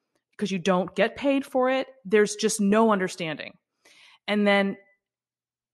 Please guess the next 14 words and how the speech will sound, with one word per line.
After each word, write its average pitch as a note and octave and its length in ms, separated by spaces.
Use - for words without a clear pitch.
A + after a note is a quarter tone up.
that's G#3+ 300
where G#3 140
that F3+ 180
judgment G#3 400
comes D#3+ 320
in D3+ 360
about, D#3 420
um, D3 400
the F3+ 120
idea F3 300
of D#3 80
you're D#3 120
doing E3+ 400
it D3 180